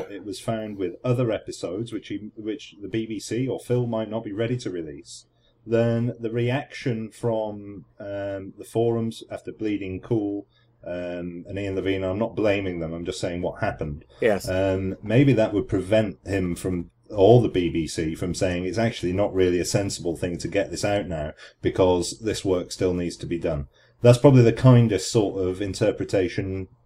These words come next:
Speaker 1: most plausible I could come out with.
Speaker 2: And basically going back to, um, I think it was Mark from forty-two's question about Bleeding Cool, and we said last week, but I don't think we got into it in too much detail,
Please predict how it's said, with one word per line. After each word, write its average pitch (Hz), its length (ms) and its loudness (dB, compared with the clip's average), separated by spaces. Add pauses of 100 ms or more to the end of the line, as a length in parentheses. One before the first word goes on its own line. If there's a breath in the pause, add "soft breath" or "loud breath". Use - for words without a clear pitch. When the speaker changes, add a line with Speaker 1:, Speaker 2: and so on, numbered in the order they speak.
(120)
Speaker 1:
most 104 300 0
plausible 104 560 4
I 87 60 2
could - 180 -6
come 101 160 -4
out 90 160 -2
with. 76 260 -10 (540 loud breath)
Speaker 2:
And 202 100 0
basically 147 500 2
going 143 360 6
back 139 420 2
to, 113 760 4 (120)
um, 120 680 2
I 120 60 -6
think 139 140 6
it - 20 4
was 107 100 4
Mark 123 240 4
from 113 120 -6
forty-two's 127 920 6 (720 soft breath)
question 135 420 4
about 113 560 6
Bleeding 120 460 4
Cool, 98 640 0
and 127 360 -4
we 143 120 4
said 175 320 6
last 110 300 0
week, 143 360 2
but 110 140 0
I 113 100 4
don't 143 180 0
think 131 140 0
we 117 100 2
got 120 180 6
into 117 240 6
it 107 60 6
in 104 80 -4
too 147 180 2
much 107 220 -2
detail, 98 580 -2